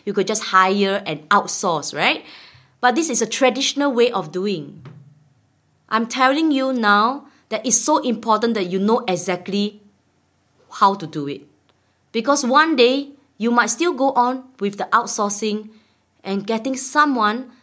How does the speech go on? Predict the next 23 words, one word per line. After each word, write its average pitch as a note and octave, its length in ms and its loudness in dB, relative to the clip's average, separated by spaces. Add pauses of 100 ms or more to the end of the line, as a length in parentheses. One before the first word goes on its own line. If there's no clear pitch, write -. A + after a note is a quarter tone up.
(220)
hiring B3+ 380 2
someone B3 360 0
to F#3+ 60 -4
do F3 140 -6
it G3+ 120 -6
for D#3 180 -4
you. F#3 400 -8 (260)
But A3+ 160 2
you B3 80 0
definitely C#4 520 2
want C4 560 2
to G3 100 -6
know F#3+ 440 -2 (680)
how - 360 2
on G#3 300 2
earth B3+ 280 2
the F#3 80 -2
person G3+ 360 -2
is - 180 -4
going F#3 140 -2
to F3 80 -6
help G3 300 -2
you F#3+ 320 -6